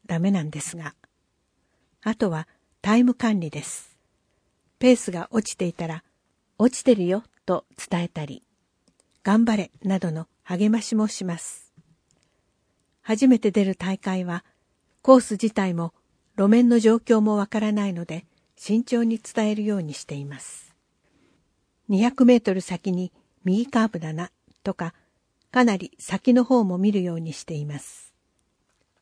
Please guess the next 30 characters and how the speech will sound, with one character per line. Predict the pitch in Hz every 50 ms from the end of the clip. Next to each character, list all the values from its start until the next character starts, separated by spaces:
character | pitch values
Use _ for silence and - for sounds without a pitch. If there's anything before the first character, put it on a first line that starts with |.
| _ _ _ _ _ _ _ _ _ _ -
ま | 180 175 -
た、 | - 202 208 - _ _ _ _ _ _ _ _ _ _ _ _ _ -
橋 | - 220 214 - 302 269
が | 262 233
あ | 208
る | 196 196
コ | - - 196 185
ー | 180
ス | - - 156
は | 151 143 139 - _ _ _ _ _
段 | - 190 220 240
差 | - - 262 240
が | 240 233 226
多 | 240 233
く | 220 - - 156
あ | 156
り | 147 151 143
ま | 143 147
す。 | 156 - - - - - _ _ _ _ _ _ _ _ _ _ _ _ _ _ _ _
転 | - 233 247 254 262
倒 | - 262 247
す | 233 - 262
る | 226 233 233
恐 | 233 - - 233
れ | 220 214 214
が | 185 170 175
あ | 185
る | 175 170
の | 165 160 156
で、 | - 156 151